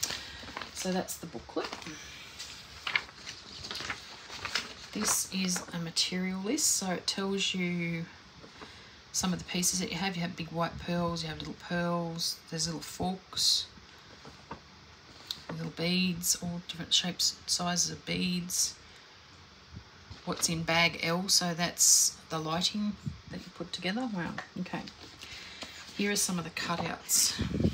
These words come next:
Well, these are actually stickers. These are stickers, so you must cut the pieces out and put the stickers on. So you've got some, there's some led lighting. That's nice. It's got flowers on it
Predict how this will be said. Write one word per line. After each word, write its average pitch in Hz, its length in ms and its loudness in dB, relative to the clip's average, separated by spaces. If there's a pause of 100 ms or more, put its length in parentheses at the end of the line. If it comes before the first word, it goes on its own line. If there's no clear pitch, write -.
(340)
Well, 170 80 -4
these 196 180 0
are 185 60 2
actually - 260 -2
stickers. - 640 0 (560)
These 185 200 6
are 156 40 4
stickers, - 460 10
so - 140 8
you 165 100 2
must 165 240 2
cut - 200 -2
the 170 80 -6
pieces - 380 0
out 165 120 -2
and - 100 -12
put - 160 -10
the - 60 -6
stickers - 400 0
on. 156 200 -6
So 165 340 -2 (720)
you've 175 100 -8
got - 160 -4
some, 160 340 0
there's 165 160 2
some 151 220 2
led 170 140 -2
lighting. 180 560 0 (2750)
That's 170 240 0
nice. 151 340 -2
It's - 20 -8
got - 140 -10
flowers 160 600 -8
on 156 120 -8
it - 80 -10